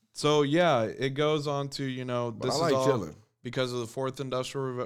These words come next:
Speaker 1: revolution. In the book, he talks about, like, the future of farming will be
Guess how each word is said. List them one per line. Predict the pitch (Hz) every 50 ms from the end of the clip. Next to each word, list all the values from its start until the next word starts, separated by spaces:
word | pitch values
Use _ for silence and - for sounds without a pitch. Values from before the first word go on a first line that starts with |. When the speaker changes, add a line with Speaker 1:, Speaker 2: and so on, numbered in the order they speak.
| - -
Speaker 1:
revolution. | 120 127 127 127 123 120 120 117 - - 127 120
In | 123 156 190
the | 190 175
book, | 135 151 156 151 -
he | 139 127
talks | - 139 135 135 - -
about, | 120 123 120 113 117
like, | 117 113 104 - -
the | 117
future | - - - 139 139 139 - 139 127
of | 113
farming | - - 123 123 123 127 127 123 120 120
will | 113 113 110
be | 113 117 117 117 117 113 117